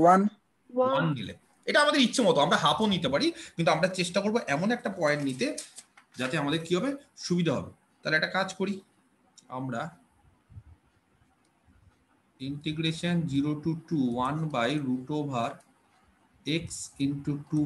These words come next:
Speaker 2: minus x, ঠিক আছে, ডিএক্স, এটাকে দুভাগে ভাগ করি, একবার হচ্ছে জিরো থেকে ওয়ান,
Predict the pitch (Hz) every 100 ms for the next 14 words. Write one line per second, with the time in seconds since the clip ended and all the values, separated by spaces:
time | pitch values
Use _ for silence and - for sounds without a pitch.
0 | 147 139 139 139 131 117 - - 175 214
1 | - - - - - 117 113 135 101 -
2 | - - 135 123 123 139 131 127 - -
3 | 90 90 - - - - - - 117 135
4 | 139 143 127 123 135 139 139 123 120